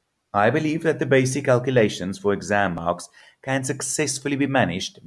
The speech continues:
by Excel. It would have been valuable to be familiarized with the criteria on setting up a proper assessment rubric. Thank you for tuning in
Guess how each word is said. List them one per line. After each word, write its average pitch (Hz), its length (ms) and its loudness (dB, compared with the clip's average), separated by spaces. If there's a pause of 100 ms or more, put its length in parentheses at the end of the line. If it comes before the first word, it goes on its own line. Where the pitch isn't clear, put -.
(140)
by 95 420 2
Excel. - 580 -8 (1600)
It 113 160 0
would 117 100 4
have 110 140 2
been 95 200 -2
valuable 117 500 -2 (260)
to 104 100 -10
be 87 200 -4
familiarized 117 840 -4 (180)
with 101 460 0
the 95 80 -2
criteria 104 680 -4 (400)
on 90 140 -2
setting - 640 -2
up - 300 -4 (280)
a 113 60 -8 (240)
proper - 600 0
assessment 87 720 -4 (240)
rubric. 80 420 -10 (1600)
Thank 190 260 2
you 196 100 2
for 156 200 2
tuning 117 520 6
in 85 400 -2